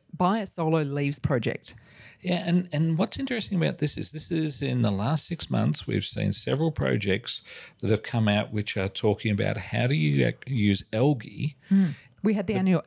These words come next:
Speaker 1: algae panels.
Speaker 2: That the algae panels, which were about creating biofuel.
Speaker 1: Mm-hmm.
Speaker 2: This one here is actually about how do you create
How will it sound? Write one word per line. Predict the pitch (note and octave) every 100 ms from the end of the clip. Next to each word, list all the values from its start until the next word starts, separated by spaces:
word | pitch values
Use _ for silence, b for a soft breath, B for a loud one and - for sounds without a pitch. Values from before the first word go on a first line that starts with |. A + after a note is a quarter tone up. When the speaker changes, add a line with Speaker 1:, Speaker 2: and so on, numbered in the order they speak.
| -
Speaker 1:
algae | F3+ F3 F3+
panels. | D#3 F#3 F3 - - C3+
Speaker 2:
That | C3+ B2+
the | B2 A#2+
algae | A#2+ A#2+ A#2
panels, | B2 A#2+ A#2 -
which | A2 -
were | A2
about | A2 G#2 G#2 -
creating | - F#2 F#2+ F#2
biofuel. | G#2 G#2+ G2+ F#2+ F2+ - E3+ - -
Speaker 1:
Mm-hmm. | F3+ E3 F#3 - _ _ _ - -
Speaker 2:
This | A2+ D3
one | G#3 G3
here | C#3+ B2
is | G#2+ A2+
actually | G#2+ - G2+ G2+
about | F#2 G#2 G2+
how | F#2+ A2
do | G#2
you | G2
create | - G2 G2